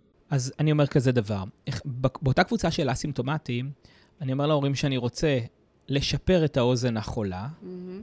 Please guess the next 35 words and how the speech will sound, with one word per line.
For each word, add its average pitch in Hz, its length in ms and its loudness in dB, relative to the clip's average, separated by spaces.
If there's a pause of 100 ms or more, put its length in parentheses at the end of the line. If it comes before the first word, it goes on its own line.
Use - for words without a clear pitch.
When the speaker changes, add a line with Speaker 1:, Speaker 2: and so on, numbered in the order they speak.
(100)
Speaker 1:
בגדול 156 580 -2
לשמור 160 440 -2
על 160 100 0
האוזן 131 420 0
הבריאה. 123 500 -2 (100)
אני 120 80 -10
Speaker 2:
מהמם. 113 100 -4
Speaker 1:
מזכיר, 170 520 -4
בדרך 113 260 -10
כלל 151 80 -6
זה 131 120 -6
ירידה 123 280 -4
חד 135 220 -6
צדדית, 139 380 -4
אבל 120 160 -6
זה 117 100 -6
סי 143 200 -6
אם 139 120 -6
וי 139 80 -4
מולד 117 320 -6
שיודע 123 260 -6
לעשות 127 300 -4
late 135 180 -2
onset 143 260 -4
hearing 226 260 0
loss. 110 160 -4
גם 127 160 -2
האוזן 151 260 0
השמיעה 180 320 -4
Speaker 2:
שהאוזן 208 120 -2
Speaker 1:
באיז-, 131 320 -2
השנייה 175 280 -2
Speaker 2:
אוקיי. 175 100 0
Speaker 1:
באיזושהי 131 420 0
בעיה. 117 340 2